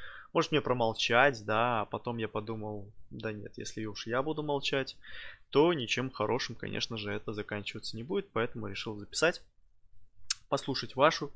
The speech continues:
точку зрения, да, обязательно напишите, что вы думаете по этому поводу. Мне будет интересно почитать, возможно, у вас какие-то есть вопросы,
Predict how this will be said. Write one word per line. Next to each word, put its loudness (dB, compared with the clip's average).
точку -2
зрения, 0
да, 0
обязательно -4
напишите, -10
что -6
вы -4
думаете -2
по -2
этому -4
поводу. -4
Мне -2
будет -6
интересно -8
почитать, 0
возможно, -6
у -8
вас -2
какие-то -10
есть -8
вопросы, -2